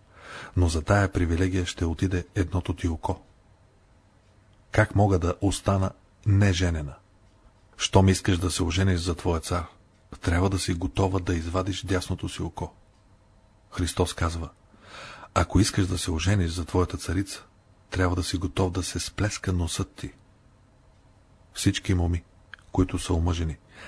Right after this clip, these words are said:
с едно око, всички момци, които са оженени, са с сплеснати носове.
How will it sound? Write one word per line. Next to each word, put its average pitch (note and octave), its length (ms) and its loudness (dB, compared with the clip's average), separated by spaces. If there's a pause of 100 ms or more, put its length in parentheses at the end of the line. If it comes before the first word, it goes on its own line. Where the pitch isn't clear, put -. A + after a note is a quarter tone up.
(100)
с - 300 -2
едно E2+ 220 2
око, E2 340 -4 (600)
всички - 400 0
момци, F2 440 2 (240)
които F2+ 280 0
са - 180 -2
оженени, E2+ 480 0 (400)
са - 200 2
с - 140 0
сплеснати F#2+ 540 0
носове. E2+ 400 -2